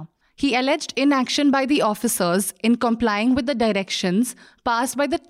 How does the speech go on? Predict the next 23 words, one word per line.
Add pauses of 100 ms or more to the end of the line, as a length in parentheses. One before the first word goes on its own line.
top
court
regarding
measures
to
be
taken
to
curb
communal
violence (420)
with
regards
to
recent
obstructions
by
mobs
to
Friday
namaz
in
open